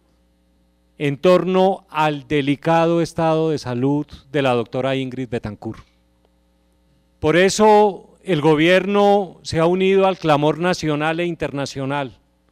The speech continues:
para que la vida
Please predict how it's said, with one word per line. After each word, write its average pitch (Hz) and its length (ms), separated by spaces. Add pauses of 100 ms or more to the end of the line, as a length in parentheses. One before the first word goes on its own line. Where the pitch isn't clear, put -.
(960)
para 143 300
que 143 380
la 156 240
vida 196 560